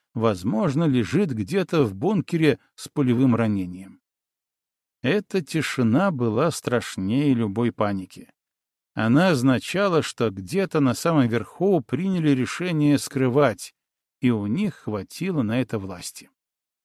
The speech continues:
Кто принимал такие решения,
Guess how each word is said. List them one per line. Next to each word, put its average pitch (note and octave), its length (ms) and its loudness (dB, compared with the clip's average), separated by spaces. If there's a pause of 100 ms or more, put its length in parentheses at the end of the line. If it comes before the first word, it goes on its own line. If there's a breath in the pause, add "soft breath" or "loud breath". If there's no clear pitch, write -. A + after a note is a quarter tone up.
(320)
Кто F#3+ 300 0
принимал E3+ 580 4
такие B2+ 340 0
решения, G#2+ 640 -2